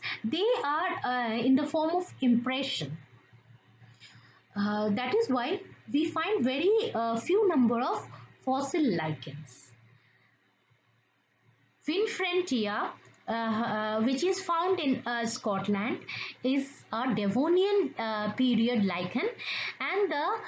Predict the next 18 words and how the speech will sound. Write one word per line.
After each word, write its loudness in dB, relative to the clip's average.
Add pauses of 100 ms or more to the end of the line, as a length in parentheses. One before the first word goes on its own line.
(120)
Spongiophyton 0
is 2
also, 0 (440)
uh, -4
in 0
the 2
Devonian, 2 (400)
and, -2
uh, -2 (460)
Nematothalus 2
and -4 (380)
Prototaxites -2
is 0
found 0 (320)
during 2
the -2 (180)
Silurian 0 (280)
Devonian, 2